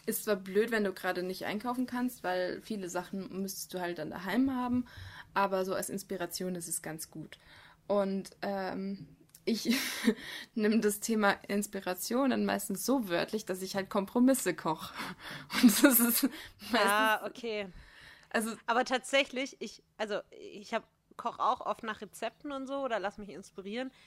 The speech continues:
Speaker 2: Aber ich hab, glaub ich, noch nie gezielt gesagt, ich mach, ich will das Rezept machen und dafür gehe ich jetzt einkaufen. Also
Speaker 1: Mm, ja,
Speaker 2: ich
Speaker 1: es
Speaker 2: nehm
Speaker 1: kommt
Speaker 2: immer
Speaker 1: drauf
Speaker 2: das, was
Speaker 1: an.
Speaker 2: halt da ist.
Speaker 1: Also bei Backen mach ich das schon.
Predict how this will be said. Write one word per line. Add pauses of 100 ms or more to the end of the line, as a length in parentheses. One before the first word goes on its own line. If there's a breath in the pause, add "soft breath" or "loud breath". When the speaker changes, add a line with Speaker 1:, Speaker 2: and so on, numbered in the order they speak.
(440 soft breath)
Speaker 2:
Aber
ich
hab,
glaub
ich,
noch
nie
gezielt
gesagt, (120)
ich
mach, (120)
ich
will
das
Rezept
machen
und
dafür
gehe
ich
jetzt (140)
einkaufen. (720 soft breath)
Also
Speaker 1:
Mm, (160)
ja,
Speaker 2:
ich
Speaker 1:
es
Speaker 2:
nehm
Speaker 1:
kommt
Speaker 2:
immer
Speaker 1:
drauf
Speaker 2:
das,
was
Speaker 1:
an.
Speaker 2:
halt
da
ist. (220 loud breath)
Speaker 1:
Also
bei
Backen
mach
ich
das
schon.